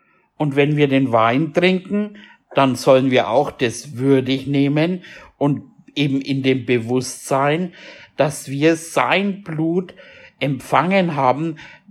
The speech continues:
das zur Versöhnung und Vergebung all unserer Sünden vergossen wurde. Mm, Matthäus sechsundzwanzig, sechsundzwanzig bis achtundzwanzig.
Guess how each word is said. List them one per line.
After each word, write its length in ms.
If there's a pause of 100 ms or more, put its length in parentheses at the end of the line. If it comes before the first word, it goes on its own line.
das 300
zur 200
Versöhnung 800
und 180
Vergebung 800
all 480
unserer 640
Sünden 640 (280)
vergossen 720
wurde. 520 (1300)
Mm, 380 (440)
Matthäus 800
sechsundzwanzig, 1160
sechsundzwanzig 840
bis 200
achtundzwanzig. 1040